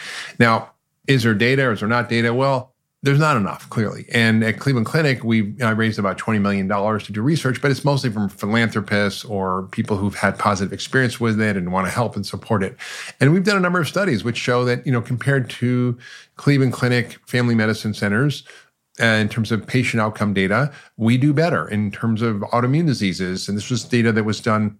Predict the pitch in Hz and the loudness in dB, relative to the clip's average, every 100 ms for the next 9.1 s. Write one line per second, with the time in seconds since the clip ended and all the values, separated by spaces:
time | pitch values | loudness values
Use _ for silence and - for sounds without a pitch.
0 | _ _ _ 117 110 104 - 123 113 113 | _ _ _ 0 2 0 2 0 2 -4
1 | - 104 117 113 110 - 123 98 104 - | -4 -2 2 0 0 -2 0 0 -2 -8
2 | - _ _ _ 117 107 113 107 117 117 | -20 _ _ _ -2 0 -2 0 2 2
3 | 101 113 104 98 101 101 98 120 110 104 | 2 0 0 0 0 0 0 -2 -2 0
4 | 123 147 117 - 107 95 98 - 98 90 | 0 2 -2 -2 -2 -2 -4 -4 -4 -2
5 | - 98 107 98 95 98 95 101 95 - | -2 -2 -2 -2 0 -2 0 0 -2 -4
6 | 107 123 123 117 - - - _ _ 120 | 0 2 2 -2 -12 -20 -20 _ _ 0
7 | 117 156 160 139 127 - 135 147 131 123 | 2 4 4 4 2 0 0 2 2 0
8 | 117 131 104 87 - 117 110 107 104 - | 0 0 0 -2 -2 -2 0 2 0 0
9 | - | -8